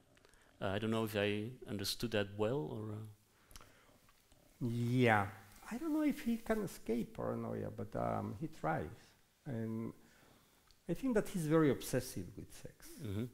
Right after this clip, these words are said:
Speaker 2: Contrary to the first character, that he's not related with sex, he's just much more kind of guy that wants to, uh, forget whatever he has done. That's why his,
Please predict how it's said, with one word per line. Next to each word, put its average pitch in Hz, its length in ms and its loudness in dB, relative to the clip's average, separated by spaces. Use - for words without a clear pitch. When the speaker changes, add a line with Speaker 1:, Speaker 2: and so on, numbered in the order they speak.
Speaker 2:
Contrary 151 460 2
to 120 160 -4
the 104 120 -4
first 117 480 -4
character, 107 540 -2
that - 160 -10
he's 117 280 -10
not 107 180 -6
related 104 540 -4
with - 100 -14
sex, - 120 -16
he's 104 240 -12
just 107 260 -10
much 104 300 -10
more 98 320 -8
kind 101 360 -2
of 95 140 -8
guy 98 380 0
that 101 100 -8
wants - 340 -8
to, 107 160 -6
uh, 92 60 -4
forget 104 560 -6
whatever 95 600 -6
he - 80 -12
has 98 200 -8
done. 110 380 4
That's - 200 -8
why 95 180 0
his, - 440 -10